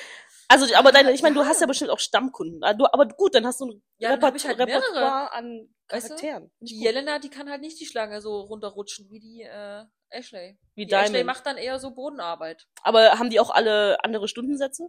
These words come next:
Speaker 1: Preise?
Speaker 2: Nee.
Speaker 1: Die haben alle denselben
Speaker 2: Die
Speaker 1: Preis?
Speaker 2: sind natürlich alles, äh, Sternchen,
Speaker 1: Okay.
Speaker 2: ne?
Speaker 1: Also,
Speaker 2: Also
Speaker 1: äh, Private Room.
Speaker 2: Ja.
Speaker 1: Okay.
Speaker 2: Wenn das verlangt wird, dann
Speaker 1: Ich
Speaker 2: kommt die Ashley auch mal zu dir. <laughs>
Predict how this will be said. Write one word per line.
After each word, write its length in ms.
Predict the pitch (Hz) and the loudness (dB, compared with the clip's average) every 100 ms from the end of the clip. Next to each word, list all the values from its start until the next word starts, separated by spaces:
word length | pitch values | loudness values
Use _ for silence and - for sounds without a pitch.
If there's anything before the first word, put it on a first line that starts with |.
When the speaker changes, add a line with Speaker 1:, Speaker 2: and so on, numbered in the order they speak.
| - | -10
Speaker 1:
Preise? 340 | 247 254 320 - _ _ _ _ _ _ _ | -8 -6 -8 -16 _ _ _ _ _ _ _
Speaker 2:
Nee. 200 | - _ _ _ _ _ | -20 _ _ _ _ _
Speaker 1:
Die 60 | - | -6
haben 60 | 202 | -4
alle 160 | 214 | -4
denselben 240 | 196 190 226 | -4 -6 -6
Speaker 2:
Die 20 | |
Speaker 1:
Preis? 120 | 262 | -8
Speaker 2:
sind 80 | 190 | -10
natürlich 420 | 175 - 175 - | -16 -18 -20 -16
alles, 340 | 175 175 - | -14 -14 -18
äh, 320 | - 160 165 175 _ _ _ _ _ _ _ _ | -20 -20 -20 -20 _ _ _ _ _ _ _ _
Sternchen, 600 | - 196 196 170 160 180 _ _ | -8 -6 -8 -18 -20 _ _ _
Speaker 1:
Okay. 220 | _ 196 180 | _ -14 -14
Speaker 2:
ne? 100 | 180 | -14
Speaker 1:
Also, 360 | _ 165 202 196 | _ -4 0 2
Speaker 2:
Also 0 | |
Speaker 1:
äh, 160 | 190 175 | 2 2
Private 500 | - 233 185 185 180 | -2 0 2 0 -6
Room. 200 | 185 180 - _ _ _ _ _ _ _ _ | -10 -10 -14 _ _ _ _ _ _ _ _
Speaker 2:
Ja. 380 | 170 143 208 - _ _ _ _ _ _ | -12 -10 -10 -14 _ _ _ _ _ _
Speaker 1:
Okay. 120 | - | -14
Speaker 2:
Wenn 100 | 185 | -12
das 180 | 170 - | -12 -12
verlangt 420 | 185 160 165 - | -10 -10 -12 -14
wird, 320 | 240 427 - _ | -14 -14 -16 _
dann 100 | - | -4
Speaker 1:
Ich 80 | 233 | -4
Speaker 2:
kommt 120 | 214 | -4
die 80 | 220 | -2
Ashley 300 | 196 208 254 | -2 0 0
auch 120 | 254 320 | 0 0
mal 160 | 311 | -4
zu 100 | 320 | -6
dir. 340 | 285 269 208 | -10 -2 -2
<laughs> 60 | 294 | 2